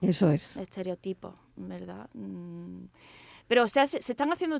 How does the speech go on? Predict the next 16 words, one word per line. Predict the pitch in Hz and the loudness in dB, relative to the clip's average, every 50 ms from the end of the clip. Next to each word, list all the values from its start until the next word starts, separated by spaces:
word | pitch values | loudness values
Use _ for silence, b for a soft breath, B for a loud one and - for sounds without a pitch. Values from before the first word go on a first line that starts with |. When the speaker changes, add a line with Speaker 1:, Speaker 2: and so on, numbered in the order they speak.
| - - | -2 -2
Speaker 2:
muchas | 240 247 254 - 247 240 | -4 -4 -2 -2 -2 -2
iniciativas, | 240 226 226 208 - - - - 240 254 254 233 | -2 -2 -4 -4 -6 -6 -6 -2 0 2 2 2
hay | |
muchas | 226 240 262 - 262 254 - | 2 0 -4 -2 -4 -4 -4
asociaciones | - 233 - 226 202 - - 220 220 233 233 226 220 220 214 208 | -6 -10 -8 -8 -10 -6 -2 -2 0 0 0 0 0 -2 -2 -4
que | - 208 | -6 -6
también | - 202 196 208 208 | -6 -6 -6 -6 -6
conoce | 202 214 202 214 202 - 208 | -6 -6 -8 -8 -8 -12 -12
Soledad, | - - 208 190 196 190 202 208 208 208 202 B B B B B B | -8 -6 -4 -2 -2 0 2 2 2 2 0 B B B B B B
Inspiring | - 202 196 - - 196 196 208 202 196 | -8 -8 -6 -4 -2 -2 -2 0 -2 -2
Girls, | 185 208 208 208 208 208 208 208 202 196 - B B B | -2 0 0 2 2 2 2 0 0 -4 -8 B B B
Speaker 1:
Mm. | 160 151 151 151 | 4 4 4 4
Speaker 2:
eh, | 220 220 | 2 2
Woman | 208 208 220 214 214 214 208 202 | 2 0 0 0 0 0 -2 -4
Tech, | - - 214 214 214 214 214 208 202 - - - | -2 -2 0 0 2 2 2 0 0 -4 -8 -4
que, | - 214 202 202 202 202 202 202 190 | 0 2 2 4 4 4 2 2 0